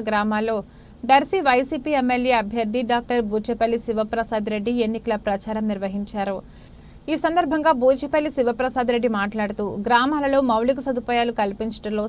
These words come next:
శక్తివంచన లేకుండా కృషి చేస్తానని పేర్కొన్నారు. రానున్న ఎన్నికల్లో తనకు ఓటు వేసి గెలిపిస్తే మీ సేవకునిగా మీ గ్రామాలలో అవసరమైన కనీస మౌలిక సదుపాయాలు కల్పిస్తూ మీకు సేవ చేసుకుంటానని ఆయన ఓటర్లను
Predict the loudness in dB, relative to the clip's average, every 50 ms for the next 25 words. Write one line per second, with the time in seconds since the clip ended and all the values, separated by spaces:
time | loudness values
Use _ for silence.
0 | -4 -6 -6 -6 -4 -4 -2 -2 -2 -4 -4 -4 -2 -2 -2 -2 -4 -4 -4 -4
1 | -4 -4 -6 -6 -8 -10 -8 -8 -6 -6 -6 -6 -4 -4 -4 -4 -4 -4 -4 -4
2 | -4 -6 -6 -6 -6 -6 -4 -4 -4 -6 -8 -10 -16 -20 -20 -20 -20 -18 -4 0
3 | 2 4 4 4 2 2 2 2 2 2 2 2 2 2 2 2 2 0 0 -2
4 | -2 -2 -2 -2 0 0 0 0 0 0 0 -2 -2 -4 -4 -2 -2 -2 -4 -4
5 | -6 -6 -4 -2 -2 -2 -2 -4 -8 -12 -6 -2 0 0 0 0 2 2 2 2
6 | 2 0 -2 -2 -2 0 0 0 -2 -2 -4 -10 -20 -20 -14 -6 -2 0 2 2
7 | 2 2 2 2 4 2 2 0 0 0 2 0 0 0 0 0 0 0 0 0
8 | -2 -2 -2 0 0 -2 -2 -2 -2 -2 -2 -2 -2 0 0 0 0 0 0 0
9 | 0 -2 -2 -4 -4 -4 -4 -2 -2 -2 -2 -2 -2 -4 -4 -4 -4 -4 -4 -6
10 | -8 -8 -8 -8 -8 -8 -8 -12 -16 -20 -20 -16 -8 -2 -2 -2 0 -2 -2 0
11 | 2 2 2 2 0 0 -4 -4 -4 -4 -4 -2 -2 -2 -2 -2 -2 -2 -4 -4
12 | -8 -16 -20 -20 -14 -6 -2 0 0 2 2 4 4 2 2 2 -2 -2 -2 -2
13 | -2